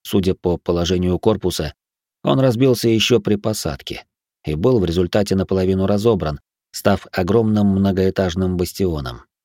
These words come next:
По данным одержимых, внутри находились жилые модули и ремонтные боксы для техники, склады материалов и запчастей.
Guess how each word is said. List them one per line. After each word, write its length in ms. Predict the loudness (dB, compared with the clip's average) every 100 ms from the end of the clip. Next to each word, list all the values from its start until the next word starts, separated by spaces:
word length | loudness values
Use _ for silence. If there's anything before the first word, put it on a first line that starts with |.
| _ _ _ -2
По 120 | 0
данным 460 | 2 2 4 2 0
одержимых, 840 | 0 2 2 2 2 -2 -6 -14
внутри 360 | -6 -4 -2 0
находились 500 | 0 0 2 2 2
жилые 400 | 2 2 2 2
модули 380 | 2 2 2 0
и 180 | -2
ремонтные 560 | -2 0 0 -2 -4 -2
боксы 380 | -2 -2 -2 -6
для 180 | -4 -4
техники, 560 | -4 -4 -4 -2 -2 _ _ _ -14
склады 340 | -2 0 2
материалов 680 | 0 0 0 2 2 0 -2
и 100 | -4
запчастей. 760 | -4 -4 -6 -4 -4 -4 -6